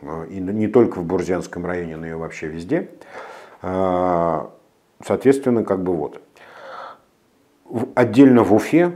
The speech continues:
гордостью Полстовалова стал арт-квадрат, который он назвал несколько эклектичным, выучив вот такое словцо,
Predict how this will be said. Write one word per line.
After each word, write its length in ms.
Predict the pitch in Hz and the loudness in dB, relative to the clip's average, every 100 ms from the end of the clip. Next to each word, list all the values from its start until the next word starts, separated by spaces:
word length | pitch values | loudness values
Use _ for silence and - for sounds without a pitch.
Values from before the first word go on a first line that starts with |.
| - | -8
гордостью 580 | 98 110 110 87 - 90 | 0 4 4 2 -6 -4
Полстовалова 600 | 104 - 101 123 160 120 | -2 2 4 6 8 6
стал 300 | - 110 120 | 4 4 4
арт-квадрат, 760 | 104 104 - 107 87 85 76 - _ _ | 4 0 2 2 4 0 0 -8 _ _
который 400 | 85 - 92 90 | -10 -6 -4 -4
он 100 | 87 | -4
назвал 400 | 92 92 95 90 | -4 0 0 0
несколько 520 | 98 - 90 85 87 | -4 -6 -10 -6 -6
эклектичным, 800 | 87 90 87 - 101 - 139 156 - _ _ 90 | -4 -6 -6 -10 -10 -8 -8 -10 -20 _ _ -4
выучив 460 | 101 95 90 92 | -2 -2 -6 -8
вот 160 | 95 - | -8 -6
такое 300 | 95 101 90 | -4 -2 -2
словцо, 540 | 95 90 - 95 - | 0 -4 -2 -6 -6